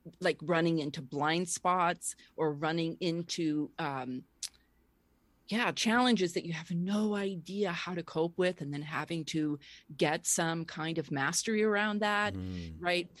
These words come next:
Speaker 1: So a lot of times that's where the development comes, right?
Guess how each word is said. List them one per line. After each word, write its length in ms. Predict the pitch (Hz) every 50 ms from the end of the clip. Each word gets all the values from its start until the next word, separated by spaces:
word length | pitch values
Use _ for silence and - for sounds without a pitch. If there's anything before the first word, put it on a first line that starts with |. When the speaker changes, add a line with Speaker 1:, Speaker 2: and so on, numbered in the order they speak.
| - -
Speaker 1:
So 460 | - - - 233 220 220 214 202 - -
a 60 | 220
lot 220 | 196 226 240 269
of 100 | 285 269
times 380 | - - - 247 233 220 214 -
that's 280 | - 196 208 208 - -
where 80 | 208
the 120 | 180 185 175
development 480 | 170 180 175 175 - - 165 - -
comes, 460 | - - - 131 - - - - - - _
right? 280 | - 175 175 170 180 180